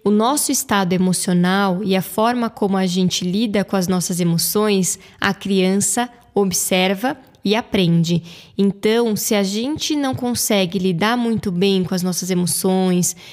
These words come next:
se a gente não consegue fazer uma modulação adequada dos sentimentos, isso é passado pras crianças. É um exemplo bem legal que a gente sempre dá em palestras, né, Tati, é quando as, você tá muito nervosa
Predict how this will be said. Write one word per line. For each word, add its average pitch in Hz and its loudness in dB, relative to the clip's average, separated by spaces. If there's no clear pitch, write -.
se - -4
a 196 2
gente 196 0
não 208 -2
consegue 196 0
fazer 208 -2
uma 247 -2
modulação 214 0
adequada 190 0
dos 190 0
sentimentos, 190 0
isso 285 0
é - 0
passado 226 -2
pras 190 -2
crianças. 170 0
É 202 4
um 190 2
exemplo 214 0
bem 214 0
legal 208 0
que - -4
a 190 2
gente 185 -2
sempre 269 -2
dá 208 2
em 196 2
palestras, 196 -2
né, 196 2
Tati, 190 0
é 185 2
quando 233 0
as, - -2
você 220 0
tá 226 0
muito 277 -2
nervosa 202 0